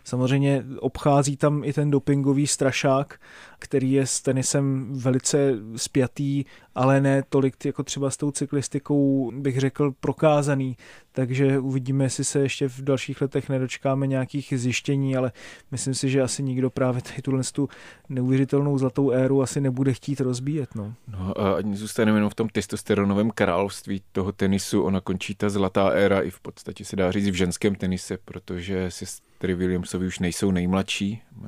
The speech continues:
Speaker 2: Sereně, myslím, sedm a třicet let. A i když mají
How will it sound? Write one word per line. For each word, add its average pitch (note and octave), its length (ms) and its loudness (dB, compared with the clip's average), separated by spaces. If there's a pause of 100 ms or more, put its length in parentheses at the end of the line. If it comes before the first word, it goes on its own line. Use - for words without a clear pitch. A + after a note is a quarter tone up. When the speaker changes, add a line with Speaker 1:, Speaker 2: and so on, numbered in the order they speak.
(220)
Speaker 2:
Sereně, D#2+ 640 -6
myslím, - 220 -18
sedm F2+ 260 -8
a E2 40 -6
třicet - 400 -10
let. E2+ 300 -2 (680)
A E2 520 0 (120)
i E2+ 60 -10
když E2+ 240 -8
mají F2+ 300 -8